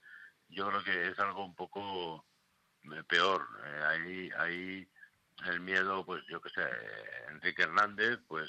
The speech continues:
eh, piensan que está entregado de manos y pies no solo al psoe, sino a co-, a, a los productores del psoe, ¿no? Entonces, eh, eh, a los productores me refiero de programas, ¿no? Informativos y tal.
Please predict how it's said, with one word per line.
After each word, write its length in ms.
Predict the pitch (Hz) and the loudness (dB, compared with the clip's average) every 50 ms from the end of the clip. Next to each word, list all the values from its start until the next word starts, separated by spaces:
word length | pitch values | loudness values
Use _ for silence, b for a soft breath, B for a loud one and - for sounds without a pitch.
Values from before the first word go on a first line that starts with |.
| 71 | -6
eh, 680 | 73 73 76 76 76 71 73 76 69 65 67 69 64 60 _ | -8 -6 -6 -6 -6 -6 -6 -6 -6 -6 -8 -8 -8 -10 _
piensan 460 | - 85 87 85 85 92 98 98 90 | -4 -4 -4 -2 -2 -2 -2 -2 -2
que 160 | - 87 80 | -2 -4 -4
está 280 | 76 - _ - 87 87 | -4 -4 _ 0 2 2
entregado 720 | 87 85 - 82 87 87 85 87 87 90 87 87 87 B B B B B B B _ _ | 0 -2 -4 -6 -4 -2 -2 -2 -2 -4 -4 -6 -6 B B B B B B B _ _
de 100 | - 87 | -2 2
manos 380 | 85 87 85 90 90 87 - | 4 4 4 4 0 -4 -4
y 60 | 92 82 | -8 -8
pies 360 | - - 92 90 92 98 98 - B B B B B _ | -4 0 2 2 2 2 -2 -6 B B B B B _
no 220 | - 85 92 104 98 | -4 0 2 2 2
solo 260 | - - 92 82 78 | 2 0 2 2 2
al 140 | 78 76 - | 2 2 0
psoe, 360 | - - 107 117 113 98 78 - - | -4 -2 0 0 0 0 -2 -4 -8
sino 300 | 76 71 71 71 71 69 | -12 -12 -10 -8 -6 -6
a 120 | 69 67 | -6 -6
co-, 200 | - - 62 - | -8 -10 -12 -12
a, 360 | - 52 52 52 50 50 - - | -10 -10 -8 -8 -8 -8 -8 -8
a 80 | 69 | -8
los 180 | 71 71 73 71 - - | -8 -8 -8 -10 -12 -8
productores 720 | - 80 78 73 73 - _ _ - 98 98 98 85 78 | -6 -6 -6 -6 -8 -14 _ _ -4 -2 -2 -2 -2 -4
del 160 | - 76 71 - | -6 -10 -10 -10
psoe, 300 | - - 107 113 101 76 - - | -8 -4 -2 -2 -2 -2 -4 -8
¿no? 120 | 80 98 120 - _ _ _ B B B B B B B B _ _ | -12 -16 -18 -20 _ _ _ B B B B B B B B _ _
Entonces, 580 | - - 76 - 85 87 - - 98 95 95 87 - - - - | -10 -10 -2 0 0 0 2 2 2 4 4 2 -2 -8 -8 -2
eh, 560 | 90 85 82 80 80 80 78 78 78 76 76 - - - 78 | 0 0 2 0 0 -2 -4 -4 -4 -6 -6 -8 -8 -8 -8
eh, 180 | 80 78 76 73 - - - - | -8 -8 -8 -10 -10 -10 -6 -4
a 60 | 85 | -2
los 120 | 80 80 - | -2 -2 -2
productores 480 | _ 78 78 80 80 - - 87 92 | _ -10 -10 -10 -8 -8 -6 -6 -6
me 80 | 90 90 | -6 -6
refiero 260 | - - 85 - 190 - | -8 -6 -6 -8 -8 -6
de 120 | - - | -8 -10
programas, 640 | - - - 71 73 80 92 98 87 - - - - - | -10 -12 -12 -10 -6 -4 -4 -4 -4 -6 -10 -12 -14 -16
¿no? 160 | - 90 104 _ _ _ _ - | -16 -18 -18 _ _ _ _ -20
Informativos 680 | - - - - - - - - 95 98 85 - 69 - - | -20 -18 -16 -14 -12 -12 -10 -8 -8 -8 -8 -10 -14 -16 -14
y 40 | - | -12
tal. 160 | - - | -12 -12